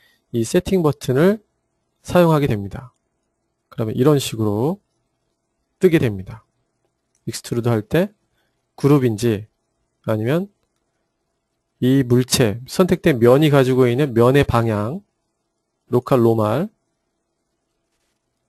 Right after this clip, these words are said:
그리고 각각의 폴리곤, 여기 폴리곤들이 나눠져 있는 이 폴리곤들, 이런 식으로 되는 거죠. 그래서 익스트루드를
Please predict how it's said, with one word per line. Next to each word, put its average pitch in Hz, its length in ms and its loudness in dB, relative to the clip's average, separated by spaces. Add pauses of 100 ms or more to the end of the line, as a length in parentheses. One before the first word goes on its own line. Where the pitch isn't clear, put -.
(1500)
그리고 151 480 0 (140)
각각의 139 640 0 (240)
폴리곤, 156 500 2 (640)
여기 113 100 -10
폴리곤들이 165 540 2
나눠져 143 380 2
있는 127 380 -4 (240)
이 117 80 -4
폴리곤들, 139 760 -2 (520)
이런 131 280 -2
식으로 110 440 -8
되는 117 240 -2
거죠. 101 260 -12 (1000)
그래서 120 260 -4
익스트루드를 127 720 -2